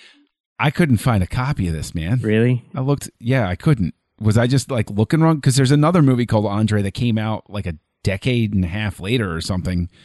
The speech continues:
Speaker 1: but that's not the same one. It was, like, two thousand seven or something like that
Speaker 2: Well, I
Speaker 1: that it
Speaker 2: didn't
Speaker 1: came
Speaker 2: try
Speaker 1: out.
Speaker 2: to look for this one, but I did see this,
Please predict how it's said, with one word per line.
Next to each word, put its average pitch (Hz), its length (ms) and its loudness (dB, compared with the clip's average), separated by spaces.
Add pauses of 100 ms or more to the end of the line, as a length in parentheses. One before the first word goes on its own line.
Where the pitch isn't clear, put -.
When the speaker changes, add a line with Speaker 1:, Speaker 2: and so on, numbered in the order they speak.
(260)
Speaker 1:
but 101 80 -8
that's 120 240 -2
not 110 140 0
the - 40 -8
same 90 320 -4
one. 104 300 -4
It 90 60 -8
was, - 100 -14
like, 98 140 -8
two 113 140 0
thousand 90 340 -2
seven 104 300 -8
or 69 100 -10
something 76 280 -8
like 73 160 -10
that 73 260 -12 (440)
Speaker 2:
Well, 113 140 0
I 127 140 2
Speaker 1:
that 135 60 2
it 143 40 6
Speaker 2:
didn't 135 160 6
Speaker 1:
came 82 60 0
Speaker 2:
try 113 240 2
Speaker 1:
out. 117 40 2
Speaker 2:
to 107 60 2
look 110 240 -2
for 113 200 -4
this 110 240 -2
one, 107 260 4
but 98 200 0
I 98 200 0
did 104 760 -2 (440)
see - 360 0
this, 92 580 -2